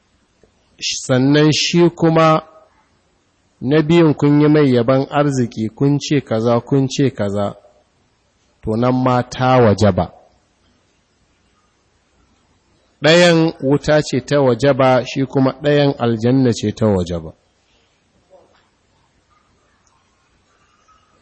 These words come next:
To, shi ne sai Malam yake cewa, Ibn Abbas ya ce, Allah Madaukakin Sarki a cikin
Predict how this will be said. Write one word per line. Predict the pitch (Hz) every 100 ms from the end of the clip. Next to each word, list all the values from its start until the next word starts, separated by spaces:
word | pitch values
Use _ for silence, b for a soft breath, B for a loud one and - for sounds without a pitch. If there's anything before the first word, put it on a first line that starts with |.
| _ _
To, | -
shi | 110 202
ne | 196
sai | - 160
Malam | 156 165 170 151
yake | 143 135 123
cewa, | 113 - 120 113 113 110 - _ _ _ _ _ -
Ibn | 147 175
Abbas | 165 139 104 127 143 135
ya | 127
ce, | 123 - 104 82 _ _ _ _ _ _ _ _ _ _ _ _ _
Allah | 151 170 170 151
Madaukakin | 156 151 123 117 147 147
Sarki | - 147 135 151
a | 143
cikin | 117 139 - 147